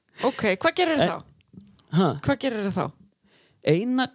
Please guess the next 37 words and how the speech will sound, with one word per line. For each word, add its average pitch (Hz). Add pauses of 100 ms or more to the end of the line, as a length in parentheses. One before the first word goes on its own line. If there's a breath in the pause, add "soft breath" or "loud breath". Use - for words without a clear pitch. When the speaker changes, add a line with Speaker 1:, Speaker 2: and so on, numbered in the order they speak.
(140)
Speaker 2:
eina 220
hátíðin 202
sem 156
að 160 (120)
við 151 (140)
eigum 196
að 165
halda 190
samkvæmt 185
Biblíunni 110 (400)
og 135
Jesús 175
sagði 185
okkur, 120
ef 165
að, -
ef 190
að 175
hann 208
myndi 214
segja 190 (480)
að 143
við 139
eigum 143
að -
halda 175
upp 160
á -
afmælisdag 123
hans, 104 (220)
þá -
er 120
hann 135
náttúrulega 135
fyrst -
og 131
fremst, -